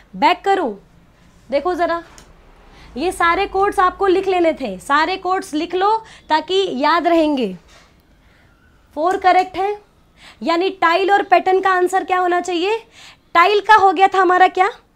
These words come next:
एसआरसी, यही था, टाइल का हमारा एसआरसी था। और उसके बाद हमारे पैटर्न का कोड क्या था?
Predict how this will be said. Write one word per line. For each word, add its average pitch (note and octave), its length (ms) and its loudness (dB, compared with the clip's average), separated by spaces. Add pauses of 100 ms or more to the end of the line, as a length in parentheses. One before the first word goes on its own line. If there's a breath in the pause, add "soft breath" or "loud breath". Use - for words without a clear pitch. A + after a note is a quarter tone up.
(100)
एसआरसी, D#4 540 0
यही C4 260 -2
था, G#4 160 0 (440 soft breath)
टाइल D#4 240 0
का F#4+ 100 0
हमारा F4 280 2
एसआरसी F4 640 0
था। F#4+ 220 0 (320 loud breath)
और E4+ 220 2
उसके F#4 280 -6
बाद F4 200 -2
हमारे F4+ 220 -2
पैटर्न F#4 460 0
का G4 120 4
कोड F#4 300 -4
क्या F4+ 160 2
था? G4 200 -4